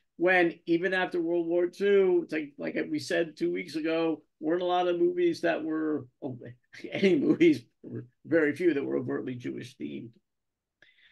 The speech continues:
But, you know, th-, so again, uh, worth going back. So again, you know, on our journey talking about,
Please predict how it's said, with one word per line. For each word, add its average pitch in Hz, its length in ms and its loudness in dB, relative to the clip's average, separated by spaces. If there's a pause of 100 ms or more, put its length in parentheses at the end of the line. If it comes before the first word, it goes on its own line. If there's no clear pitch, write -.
(800)
But, 170 300 6 (300)
you 175 80 0
know, 175 140 2 (180)
th-, - 120 -8
so 170 200 0
again, 165 360 0 (300)
uh, 156 160 2 (120)
worth 160 260 -4
going 156 260 -6
back. 147 420 -2 (640)
So 240 180 -2
again, 247 300 4
you 214 80 4
know, 196 160 6
on 180 120 0
our 180 220 2
journey 185 480 -2
talking 175 500 -4
about, 156 580 2